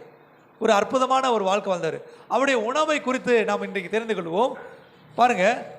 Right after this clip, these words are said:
ஒன்று ராஜாக்கள் நான்காம் அதிகாரம் இருபத்தி மூன்றாம் வசனத்துல இப்படியா சொல்லப்பட்டிருக்கிறது,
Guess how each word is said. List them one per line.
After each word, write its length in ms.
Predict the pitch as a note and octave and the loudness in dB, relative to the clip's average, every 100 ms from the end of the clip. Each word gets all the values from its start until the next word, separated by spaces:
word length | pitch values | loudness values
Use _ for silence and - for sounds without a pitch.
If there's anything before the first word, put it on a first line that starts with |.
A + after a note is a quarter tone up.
| - | -8
ஒன்று 240 | C4 - | -4 0
ராஜாக்கள் 420 | C#4+ C4+ C4+ B3+ | 2 4 2 0
நான்காம் 360 | A3+ A#3+ A#3+ B3 | 0 -2 0 -2
அதிகாரம் 300 | A#3 A#3 A#3+ | 0 -2 -2
இருபத்தி 300 | A3 A#3+ A3+ | -4 -4 -4
மூன்றாம் 300 | G#3+ A3+ A3 | -4 -2 0
வசனத்துல 580 | G3+ G#3 G3+ F#3+ D3+ A3+ | 0 -2 -4 -2 0 0
இப்படியா 300 | F#3+ A3 A3+ | 0 0 0
சொல்லப்பட்டிருக்கிறது, 840 | G#3+ G3+ E3+ D#3 D#3+ D3+ G3 B3 | -2 -4 -6 -8 -8 -4 -2 -2